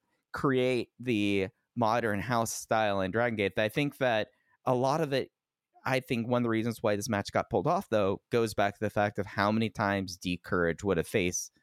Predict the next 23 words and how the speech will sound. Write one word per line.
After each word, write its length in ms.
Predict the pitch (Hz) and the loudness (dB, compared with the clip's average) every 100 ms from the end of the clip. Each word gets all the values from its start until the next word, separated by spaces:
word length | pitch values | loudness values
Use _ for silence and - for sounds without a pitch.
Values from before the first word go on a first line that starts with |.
| _ _ _ - | _ _ _ -2
off 280 | 101 90 | 0 0
against 400 | 104 104 82 - | 0 0 -2 -2
this 200 | 90 85 | -2 -2
combination 760 | - 95 80 87 76 73 90 82 | 0 0 2 0 0 -2 -2 -2
and 80 | 67 | -2
a 40 | |
lead 220 | 62 76 | 0 -2
up 120 | 53 - | -4 -4
to 160 | - 58 | -2 -2
it 140 | - _ - | -2 _ -2
that 220 | 87 80 | 0 0
allows 400 | 104 113 110 107 | 2 2 2 0
them 180 | 110 98 | -2 0
to 200 | 98 85 - _ _ _ - | 0 0 -2 _ _ _ -2
hit 200 | 127 - | -2 0
all 340 | 123 143 151 - | 0 2 0 0
of 240 | 135 127 123 | 0 0 0
their 200 | 127 120 | 0 0
sequences 540 | 127 113 113 107 92 - | -4 -4 -4 -4 -8 -4
perfectly, 800 | 147 147 - 113 104 98 98 - _ _ - | -2 0 0 0 2 2 0 -4 _ _ -2
and 160 | 104 | 0
that 160 | 101 101 | 2 2
allows 520 | 104 104 101 95 - | 0 0 0 -4 -12